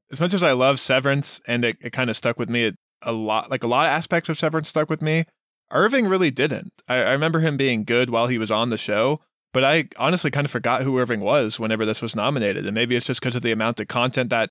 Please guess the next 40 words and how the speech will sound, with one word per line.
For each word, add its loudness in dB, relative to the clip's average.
came -2
out 0
this -4
year. 0
Um, 0
he -4
didn't 0
stick 0
with -4
me -2
like 2
Eddie 0
Munson -2
and 0
Max -4
Mayfield -2
did -2
this -4
year, 0
so -2
he, 2
uh, 0
I, 0
I -6
can -4
for -8
sure 2
narrow 4
him 0
out, -2
but 0
it 0
is 2
tough 2
between -4
Eddie 0
and -6
Max -4
for -8
me. -16